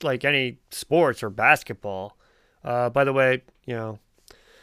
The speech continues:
my sister went to U N C. I was rooting for U N C, but sadly they lost to Kansas.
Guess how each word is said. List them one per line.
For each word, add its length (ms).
my 100
sister 340
went 200
to 60
U 160
N 140
C. 400
I 120
was 240
rooting 240
for 120
U 180
N 120
C, 320
but 140
sadly 420
they 160
lost 300
to 80
Kansas. 720